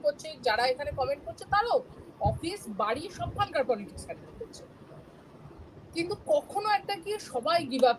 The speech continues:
করে দেয়, সবার গিভ আপ হয়ে যায় যে, "বাস হয়ে গেছে, আর পারবো না, এবার আমি শান্তিটা চুজ করি। এখন ছেলে, মেয়ে, বউকে নিয়ে একটু শান্তিতে থাকি।"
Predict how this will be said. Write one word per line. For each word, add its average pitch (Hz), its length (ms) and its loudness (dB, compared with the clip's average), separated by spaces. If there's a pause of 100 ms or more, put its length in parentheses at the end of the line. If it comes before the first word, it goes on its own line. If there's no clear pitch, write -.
করে 233 160 8
দেয়, 220 160 0
সবার 294 500 -2
গিভ 262 180 2
আপ 262 200 4
হয়ে 240 100 6
যায় 240 160 4
যে, 269 120 0
"বাস 269 360 -2
হয়ে 247 180 6
গেছে, 220 240 -4
আর 240 340 -4
পারবো 196 280 0
না, 202 80 -12
এবার 294 220 -2
আমি 330 140 -8
শান্তিটা 214 520 -6
চুজ 190 340 -14
করি। - 240 -20 (540)
এখন 339 360 0
ছেলে, 277 380 6
মেয়ে, 262 360 2 (260)
বউকে 233 320 0
নিয়ে 285 160 -6
একটু 427 140 -4
শান্তিতে 196 580 -6
থাকি।" - 300 -12